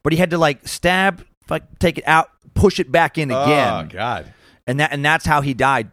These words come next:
Speaker 1: died totally sober. And then there's
Speaker 2: Wow.
Speaker 1: speculation that either she or somebody else may have killed him to try and make it look like a suicide. And there's speculation that, um, he had a really fucked up childhood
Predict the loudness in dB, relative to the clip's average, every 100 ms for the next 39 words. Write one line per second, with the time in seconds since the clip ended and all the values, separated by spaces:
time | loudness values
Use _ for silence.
0 | -2 0 0 0 0 0 -4 0 0 0
1 | -6 -8 -8 -6 -2 -2 0 -2 -2 -2
2 | -4 -4 -4 -4 -4 -2 -2 -4 -12 -20
3 | _ -6 -2 0 0 0 -2 0 0 0
4 | 0 -4 -4 0 0 0 -6 -2 -2 -2
5 | -2 -2 -2 -2 -2 0 0 -4 -8 -4
6 | 0 0 0 -2 -2 -2 -2 -4 -4 -4
7 | -2 -2 -2 -2 -6 -12 -18 -18 -20 -20
8 | -12 -2 0 2 -2 -2 -4 -2 -2 -4
9 | -2 -2 0 0 -2 -8